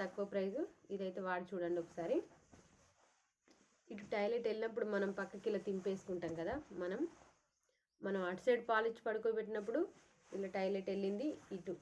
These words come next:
ఇటు పక్కేసి ఇటు ఆరిపోతుంది అన్నమాట. ఒకవేళ in case ఇటు టాయిలెట్ పోయిననుకో, మనం ఇటు సైడ్ పడుకొని పాలు ఇవ్వాలన్నప్పుడు ఈ టాయిలెట్ పోయింది ఇటు సైడ్ వేసి,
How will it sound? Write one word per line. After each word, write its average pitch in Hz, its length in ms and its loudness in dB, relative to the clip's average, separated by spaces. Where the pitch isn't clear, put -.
ఇటు 208 180 -10
పక్కేసి 214 420 2
ఇటు 214 160 0
ఆరిపోతుంది 180 440 0
అన్నమాట. 175 320 -6
ఒకవేళ 240 300 6
in 233 120 2
case 254 200 6
ఇటు 220 200 -4
టాయిలెట్ 233 320 4
పోయిననుకో, 208 420 2
మనం 196 140 2
ఇటు 202 140 -2
సైడ్ 220 240 -2
పడుకొని 208 360 -2
పాలు 202 200 0
ఇవ్వాలన్నప్పుడు 202 540 -2
ఈ 196 100 -8
టాయిలెట్ 208 360 4
పోయింది 202 240 2
ఇటు - 140 -12
సైడ్ 202 200 2
వేసి, 262 200 4